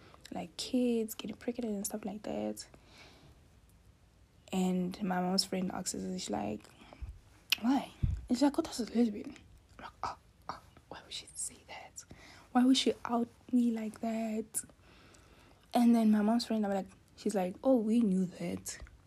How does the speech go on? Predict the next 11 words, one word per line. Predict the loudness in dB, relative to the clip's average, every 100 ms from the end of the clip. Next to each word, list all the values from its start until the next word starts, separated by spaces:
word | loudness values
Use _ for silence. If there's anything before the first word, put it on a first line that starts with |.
| -14 0
We | 2
saw | 2 -4
the | -4 -2
signs. | -2 -2 -2 -4 -6 -8 -4
We | 0 0
saw | -2
that | -4 -8 -8
coming. | -6 -4 -2 -4 -6 -12 -4
That's | -2 -2
not | -4 -4
new." | -4 -2 -4